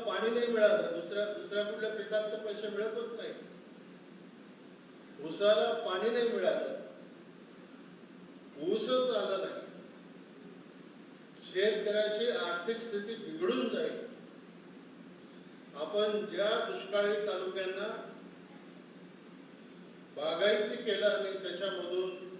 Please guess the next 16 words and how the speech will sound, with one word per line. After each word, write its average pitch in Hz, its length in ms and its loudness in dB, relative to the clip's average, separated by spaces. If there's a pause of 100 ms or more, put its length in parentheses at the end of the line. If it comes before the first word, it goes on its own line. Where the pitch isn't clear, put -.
(200)
सर्वसामान्य 170 920 -4
शेतकऱ्याची 160 640 0 (1800)
ज्या 156 220 6
वेळेला 165 320 4
आपण 156 560 2 (1120)
परिस्थिती 147 540 -2
बदलायचा 175 580 2
प्रयत्न 165 480 0
केला, 143 400 -6 (1800)
त्यावेळेला 156 920 0 (920)
आपलं 160 260 -8
आजचं 151 360 -6
जीवन 143 260 -4
सगळ्यांचं 135 480 -10
सुखी - 420 -14
झालं. 95 220 -14